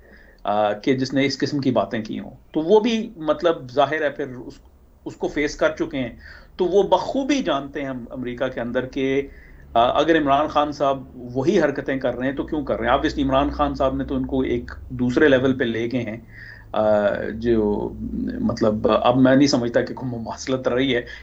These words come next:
क्योंकि डोनाल्ड ट्रंप साहब तो, मतलब, अ, साइड पे हो गए ना। तो वो, उन्होंने कोशिश की, कुछ नहीं निकला,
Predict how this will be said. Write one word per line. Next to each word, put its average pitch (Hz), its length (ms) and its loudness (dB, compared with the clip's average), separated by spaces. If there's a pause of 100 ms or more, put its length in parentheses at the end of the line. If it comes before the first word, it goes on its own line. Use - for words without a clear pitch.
क्योंकि 127 280 0
डोनाल्ड 123 300 2
ट्रंप 139 180 -2
साहब 135 340 0
तो, 131 220 0
मतलब, 117 580 -4
अ, 113 220 -2
साइड 131 360 2
पे 139 60 0
हो 113 120 -2
गए 110 120 -6
ना। 156 180 -2 (600)
तो 120 80 -8
वो, 117 380 -2
उन्होंने 139 420 0
कोशिश 143 320 0
की, 165 380 -4 (200)
कुछ 139 180 -6
नहीं 160 100 2
निकला, 131 440 2